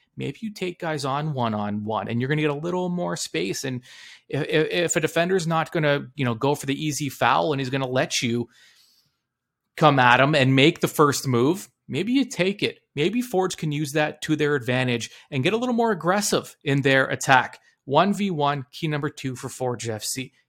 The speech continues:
Key number three for Forge: man the middle. York United, again early, but that's all we have to go off of. So that's what we're, <laughs> that's what we're doing here.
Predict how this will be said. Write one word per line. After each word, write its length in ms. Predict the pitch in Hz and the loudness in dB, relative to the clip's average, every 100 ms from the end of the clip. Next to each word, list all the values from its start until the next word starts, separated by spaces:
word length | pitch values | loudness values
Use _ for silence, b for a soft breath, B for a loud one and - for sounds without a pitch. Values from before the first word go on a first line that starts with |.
| - | -14
Key 180 | - | -6
number 240 | 247 311 - | -4 -2 -2
three 320 | - 165 175 | -4 -2 -2
for 180 | 180 160 | -2 -4
Forge: 560 | - 127 120 - - _ _ _ _ _ _ - | -4 -6 -6 -12 -18 _ _ _ _ _ _ -8
man 600 | 127 139 185 233 254 254 _ _ _ | 0 0 0 -2 -4 -8 _ _ _
the 140 | 143 135 | 0 2
middle. 420 | 120 127 117 - _ _ _ _ b b b b b b b _ _ | 4 2 0 -6 _ _ _ _ b b b b b b b _ _
York 300 | - 151 220 | 4 4 4
United, 540 | 247 185 165 135 110 - | 2 4 6 4 2 -4
again 360 | 135 127 180 214 | -2 2 4 2
early, 560 | 208 247 208 190 202 - | 4 6 6 4 0 -6
but 120 | - | -2
that's 200 | 135 131 | -2 2
all 140 | 160 | 2
we 120 | 170 156 | 4 4
have 200 | 156 151 | 4 2
to 60 | |
go 220 | 135 135 | 2 6
off 240 | 120 104 - | 6 4 0
of. 120 | 110 | -6
So 120 | - | -4
that's 160 | 117 120 | -4 -2
what 100 | 143 | -2
we're, 80 | 139 | 2
<laughs> 20 | |
that's 160 | 156 | 4
what 120 | 190 156 | 6 6
we're 100 | 143 | 6
doing 300 | 131 139 135 | 6 6 6
here. 260 | 120 107 | 4 2